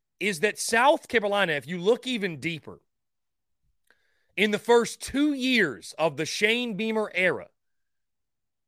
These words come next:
the Gamecocks have failed to finish inside of the top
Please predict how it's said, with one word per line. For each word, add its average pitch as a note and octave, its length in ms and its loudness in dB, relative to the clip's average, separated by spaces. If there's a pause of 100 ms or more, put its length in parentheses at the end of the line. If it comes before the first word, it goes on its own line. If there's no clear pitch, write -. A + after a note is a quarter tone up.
(200)
the D#3+ 80 -6
Gamecocks A#3 480 6
have F#3+ 140 -2
failed B3 400 4
to G3 80 -10
finish F#3+ 280 -4
inside G#3 680 0
of F#3+ 220 0
the D#3+ 80 -4
top G3+ 420 0